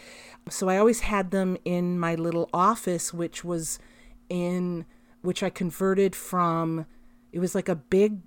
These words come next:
weird cedar closet in our house that I didn't understand why it was a cedar closet. It was right behind the garage, and we found out later that's where all the mice came in.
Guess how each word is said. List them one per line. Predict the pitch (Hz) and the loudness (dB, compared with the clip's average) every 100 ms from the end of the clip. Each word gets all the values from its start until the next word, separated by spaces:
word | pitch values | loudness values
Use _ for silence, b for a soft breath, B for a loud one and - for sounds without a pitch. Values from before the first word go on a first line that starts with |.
| - - - | -20 -20 -12
weird | 156 156 180 196 190 202 - | -8 0 2 4 4 2 -2
cedar | - - - 175 208 | -4 -4 -2 0 0
closet | 214 - 226 226 220 240 233 - - - | 0 0 2 2 4 2 2 -4 -20 -8
in | 185 185 180 185 190 - | -2 0 0 0 -4 -6
our | - 185 190 190 | -4 0 0 0
house | 190 - 214 214 220 - - | -2 4 6 6 2 -2 -4
that | - 170 | -4 -2
I | 170 | -2
didn't | 165 185 | 0 -2
understand | 190 185 180 - 180 185 | -2 -2 -6 -4 -2 -2
why | 170 170 | -2 -2
it | 170 | -2
was | - 165 | -2 -6
a | 165 | -6
cedar | - 165 175 | -6 -4 -4
closet. | - 202 202 196 208 214 B B B B B B B | -4 -2 -2 0 -2 -2 B B B B B B B
It | - 175 | -4 -2
was | 175 165 | -2 -2
right | 175 180 | 0 0
behind | - 220 214 214 | 0 0 2 2
the | 208 | 0
garage, | 190 175 170 165 165 170 165 - B B | 0 0 2 2 2 -2 -4 -12 B B
and | - 147 | -16 -14
we | - | -12
found | - - 190 202 | -8 -2 0 2
out | 202 190 | 2 2
later | 180 208 202 | 2 2 2
that's | 156 208 240 - | 0 0 0 -2
where | 160 156 | -2 0
all | 160 | 0
the | 180 | 2
mice | 196 220 233 - | 4 4 4 0
came | - 175 156 | -6 -4 -2
in. | 147 147 143 | -2 -4 -8